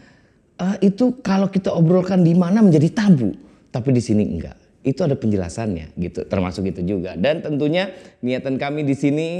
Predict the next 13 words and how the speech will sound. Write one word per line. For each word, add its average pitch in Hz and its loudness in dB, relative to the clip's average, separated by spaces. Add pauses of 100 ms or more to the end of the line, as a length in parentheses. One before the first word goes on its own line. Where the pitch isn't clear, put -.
adalah 117 -6
untuk 120 0
membuat 110 0
teman-teman 104 -2
semua 104 -4
berpikir, 160 -2 (380)
membuat 101 -2
teman-teman 101 -4
menjadi 98 -2
lebih, 98 -2
eh, 90 -10
respect, 170 -4
capture 202 -2